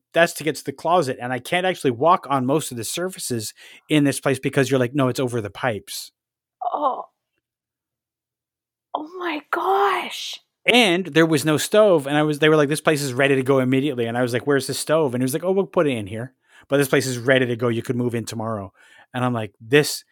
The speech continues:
Speaker 1: is so goddamn shady. I am out."
Speaker 2: Yeah, there was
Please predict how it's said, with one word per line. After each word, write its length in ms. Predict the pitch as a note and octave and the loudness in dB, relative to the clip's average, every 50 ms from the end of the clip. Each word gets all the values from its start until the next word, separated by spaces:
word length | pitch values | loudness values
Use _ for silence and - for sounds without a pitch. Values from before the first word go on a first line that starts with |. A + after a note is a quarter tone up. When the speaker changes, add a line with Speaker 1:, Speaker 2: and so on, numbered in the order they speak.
| _ _ _ | _ _ _
Speaker 1:
is 220 | - B2+ B2+ A#2 A2 | -2 -2 -2 0 -2
so 380 | - - - - C#3+ B2+ B2 | -4 -4 -2 2 2 2 2
goddamn 440 | A#2+ A#2+ B2 A#2 A2 G#2 A#2 A2+ G#2+ | 2 2 0 0 0 -2 -2 -4 -2
shady. 540 | G2+ - - B2 A2+ A2+ G#2+ A2 G2+ F#2 - _ - - - - - - - | -4 -4 -2 -2 -2 -4 -4 -6 -8 -10 -12 _ -20 -20 -20 -20 -8 0 4
I 120 | C3+ C3 | 4 6
am 140 | B2+ A#2 A2+ | 6 6 4
out." 300 | A2 A2 G#2 G#2 - - _ _ _ _ _ _ _ - | 4 2 2 0 -4 -12 _ _ _ _ _ _ _ 6
Speaker 2:
Yeah, 240 | A3+ G#3 F#3+ F#3 F3+ | 8 10 10 10 10
there 200 | F3 G#3 G#3 G3 | 8 8 6 8
was 120 | G3+ G3 | 6 4